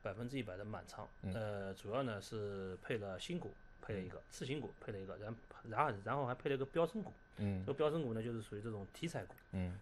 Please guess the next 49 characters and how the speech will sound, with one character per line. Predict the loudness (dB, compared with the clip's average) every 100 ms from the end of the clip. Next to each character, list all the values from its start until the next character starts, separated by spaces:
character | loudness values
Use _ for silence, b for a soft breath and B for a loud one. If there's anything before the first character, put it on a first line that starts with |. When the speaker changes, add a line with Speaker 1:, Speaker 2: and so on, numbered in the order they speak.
| -4
Speaker 1:
那 | 2
么 | 2 2 0
做 | 2 4
这 |
种 | 4 2 -2 -6 0
配 | 0
置 | 0 -2
的 | -2
原 | -2 -2
因 |
呢， | -4
就 | -4
是 | -4 -4 -4 -4
白 | -2 0
酒 | 0
板 | -2 -2
块 | -4
呢， | -4 -4
经 | -4
过 | -2 -2
前 | -2
段 | -6
时 | -4
间 | -8
的 | -8
操 | -4 0
作 | 0
呢， | -2
基 | -6
本 | -8 -6
上 | -6
面 | -6 -8 B B B B
我 | -6
觉 | -4
得 | -2
要 | 0 0
退 | 0
出 | 0
来。 | -2 -10 b b
Speaker 2:
嗯。 | -2
Speaker 1:
那 | 0
么 | 0
其 | -2
实 | -2 0 0
埋 | 0 -2
伏 | 0
在 | 2 0
新 | 0 -4
股 | -2 -6 -8